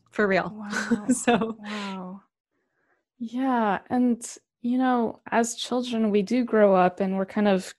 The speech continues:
Speaker 2: given these systems, whether it's, you know, a musical system to, to be in or educational system. There's a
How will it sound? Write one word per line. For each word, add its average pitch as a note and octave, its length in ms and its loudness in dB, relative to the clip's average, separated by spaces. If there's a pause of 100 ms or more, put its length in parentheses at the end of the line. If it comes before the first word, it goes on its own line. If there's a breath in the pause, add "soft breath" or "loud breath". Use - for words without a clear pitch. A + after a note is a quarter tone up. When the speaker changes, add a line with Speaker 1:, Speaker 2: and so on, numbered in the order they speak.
Speaker 2:
given F#3 560 4
these E3 280 -2
systems, E3+ 600 0
whether A3 340 2
it's, - 280 -6
you G#3 160 0
know, F#3+ 140 0
a F3+ 40 0
musical F#3 520 0
system F#3 500 -6
to, F3 260 -4 (300 loud breath)
to F#3 100 -6
be F3 240 -2
in F3 160 -4
or E3 360 -8
educational F#3 600 -4
system. F#3 520 -6 (600 loud breath)
There's G#3 260 4
a F#3 300 6